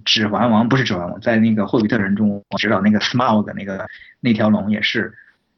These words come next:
就是非常的凶猛，并且是特别，啊，贪恋这种，这种财宝，尤其是，对，金钱、宝石等等，他也是，就是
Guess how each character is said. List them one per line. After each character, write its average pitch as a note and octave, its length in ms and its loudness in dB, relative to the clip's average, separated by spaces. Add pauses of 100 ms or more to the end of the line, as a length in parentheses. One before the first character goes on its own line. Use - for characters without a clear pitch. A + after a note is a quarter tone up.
(180)
就 A2 120 0
是 G2+ 120 -4
非 C#3 180 0
常 A2+ 180 0
的 A2 160 0
凶 B2 360 -2
猛， G#2+ 220 0
并 A#2+ 140 0
且 G#2+ 120 2
是 A2 100 -2
特 C3 220 2
别， A2+ 320 0 (200)
啊， D#2+ 440 -8 (260)
贪 E3+ 300 0
恋 B2 180 0
这 G#2+ 80 0
种， - 320 -8 (380)
这 G2+ 120 -10
种 F#2 160 -6
财 - 300 -2
宝， - 180 -4
尤 A2 160 -4
其 D3 140 -2
是， B2+ 240 -4 (180)
对， A2 160 0
金 C3+ 220 2
钱、 A#2+ 400 0 (340)
宝 - 200 -4
石 A#2+ 280 -2
等 G#2+ 140 0
等， G#2+ 160 -4 (680)
他 F3 140 0
也 A#2+ 180 0
是， B2 380 -4
就 C3 140 -8
是 A2 260 -6